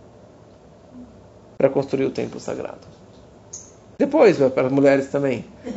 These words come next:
Mas a razão principal, porque Deus construiu para Kedushá, para poder construir o templo sagrado. Em outras palavras, ali tinha faíscas divinas.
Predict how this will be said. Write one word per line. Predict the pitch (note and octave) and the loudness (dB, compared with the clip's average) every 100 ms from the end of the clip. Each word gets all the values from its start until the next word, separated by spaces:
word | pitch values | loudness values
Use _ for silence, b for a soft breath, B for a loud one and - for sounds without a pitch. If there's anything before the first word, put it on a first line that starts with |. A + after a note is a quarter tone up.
| - | 0
Mas | D3+ E3 E3 | 6 8 10
a | E3+ | 10
razão | E3 C3+ A3+ C4+ | 8 10 8 10
principal, | A#3+ - G3+ G3 F#3 | 6 2 6 6 6
porque | E3 E3+ | 2 6
Deus | G3 A#3 | 8 8
construiu | G#3+ F#3+ F3+ D#3+ A3 | 6 -2 0 0 0
para | A3+ | 0
Kedushá, | G3 G3 F3 F3 - C#4+ | 2 2 0 0 2 2
para | B3 | 2
poder | G3+ F#3 | -2 -4
construir | F#3 E3 - D#3+ | -6 -10 -6 -6
o | |
templo | D3+ D3 | -6 -12
sagrado. | - D3 D#2+ D#3+ - B B B B | -12 -12 -10 -12 -14 B B B B
Em | |
outras | G3+ A#3 | 8 8
palavras, | - G#3+ G#3+ F#3+ F3 - B | 8 10 10 10 6 2 B
ali | F#3 G3 G#3+ B3 | 10 10 10 4
tinha | A#3+ A3+ | 4 2
faíscas | A3 G3+ G3+ G3+ E3+ | 6 6 6 2 2
divinas. | E3+ D#3 C#3+ | 2 0 -4